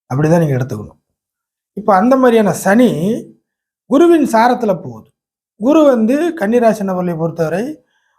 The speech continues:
ஓரளவுக்கு சொத்து சுக அமைப்புகள், கல்வி அறிவு, வீடு, உறவுகள், அடுத்தது வந்து பார்த்தீங்கன்னாக்கா சுகமாக வாழக்கூடிய சொகுசு பொருட்கள், அதே சமயம் நீங்க வந்து அன்றாட லைஃப்ல வந்து ஓரளவுக்கு ஜாலியான மொமெண்ட்டுக்கு மிக முக்கியமான கிரகம் குரு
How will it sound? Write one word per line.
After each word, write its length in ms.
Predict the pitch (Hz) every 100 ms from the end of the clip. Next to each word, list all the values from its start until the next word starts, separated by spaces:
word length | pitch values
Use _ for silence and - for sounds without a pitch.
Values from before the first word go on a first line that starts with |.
| _
ஓரளவுக்கு 540 | 180 202 202 208 - 240 359 -
சொத்து 340 | - 190 202
சுக 220 | 175 175 170
அமைப்புகள், 500 | 165 160 156 185 220 - -
கல்வி 320 | 170 185 180
அறிவு, 320 | 160 151 165 220 - - _ _ -
வீடு, 400 | 156 202 196 190 254 - - _ _ _
உறவுகள், 480 | 170 202 196 165 220 - 110 _ _ _ -
அடுத்தது 300 | 180 190 208
வந்து 160 | 190 185
பார்த்தீங்கன்னாக்கா 560 | 180 170 175 170 202 220 233 -
சுகமாக 520 | - 196 220 214 202 202
வாழக்கூடிய 540 | 185 185 185 170 170 185
சொகுசு 400 | 185 196 208 175
பொருட்கள், 480 | 170 165 165 214 247 - - _ _ _ _ 156
அதே 160 | 196 214
சமயம் 360 | 196 185 202
நீங்க 160 | 190 185
வந்து 180 | 175 185
அன்றாட 360 | 170 190 196 196
லைஃப்ல 380 | 175 190 185 170
வந்து 200 | 170 214 - _ _ _ 175
ஓரளவுக்கு 380 | 190 196 190 165
ஜாலியான 440 | 175 196 208 202
மொமெண்ட்டுக்கு 520 | 175 185 185 170 180
மிக 160 | 175 160
முக்கியமான 400 | 170 139 175 180 175
கிரகம் 320 | 165 160 160
குரு 200 | 156 196